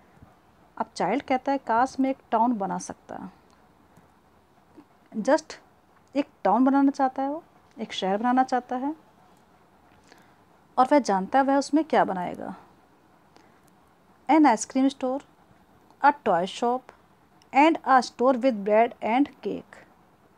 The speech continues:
I guess I would make a park। Child अपने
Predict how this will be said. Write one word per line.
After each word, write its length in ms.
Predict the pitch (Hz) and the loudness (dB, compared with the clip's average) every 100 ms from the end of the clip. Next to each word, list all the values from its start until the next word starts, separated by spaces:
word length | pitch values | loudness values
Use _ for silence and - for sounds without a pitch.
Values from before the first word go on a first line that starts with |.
| _ _ _ _ - _ _ - | _ _ _ _ -20 _ _ 0
I 200 | 330 302 | 2 2
guess 420 | 208 196 269 - | 2 0 0 -2
I 220 | 220 202 196 | -4 -2 -2
would 200 | 269 214 | -2 -2
make 360 | 208 202 - | -6 -6 -2
a 120 | 302 381 - | -2 -2 -8
park। 220 | - - - - - _ _ _ _ _ _ _ _ _ _ _ _ _ _ _ _ _ _ _ 269 | -12 -16 -20 -20 -20 _ _ _ _ _ _ _ _ _ _ _ _ _ _ _ _ _ _ _ -2
Child 380 | 214 196 294 - _ _ _ _ _ _ _ _ _ _ - | 0 2 0 -6 _ _ _ _ _ _ _ _ _ _ -6
अपने 380 | - 269 320 | -2 2 0